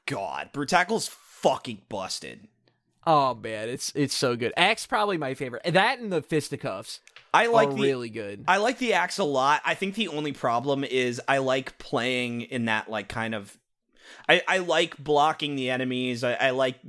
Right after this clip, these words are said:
Speaker 1: doing, like, counterattacks. I like all that stuff. And the axe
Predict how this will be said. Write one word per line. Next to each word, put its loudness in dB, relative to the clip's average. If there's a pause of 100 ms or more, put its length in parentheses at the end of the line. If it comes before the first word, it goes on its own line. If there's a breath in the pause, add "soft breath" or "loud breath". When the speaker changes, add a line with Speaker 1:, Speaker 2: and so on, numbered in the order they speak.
(100)
Speaker 1:
doing, 0
like, -2
counterattacks. -2
I -2
like -2
all 0
that -2
stuff. 2 (280 loud breath)
And 2
the -2
axe 0